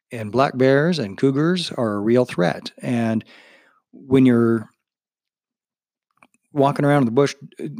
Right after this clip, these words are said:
uh, you can't, you just can't keep a rifle with you all the time. The only thing that is practical that makes sense is to have a forty-four Magnum revolver on your hip,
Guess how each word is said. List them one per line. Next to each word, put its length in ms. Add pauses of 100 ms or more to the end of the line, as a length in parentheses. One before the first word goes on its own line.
(240)
uh, 320
you 360
can't, 320
you 60
just 160
can't 260 (260)
keep 200
a 60
rifle 360
with 220
you 140
all 160
the 80
time. 420
The 140
only 160
thing 160
that 180
is 160
practical 480
that 80
makes 240
sense 400
is 80
to 100
have 120
a 80
forty-four 500
Magnum 480
revolver 540
on 120
your 120
hip, 260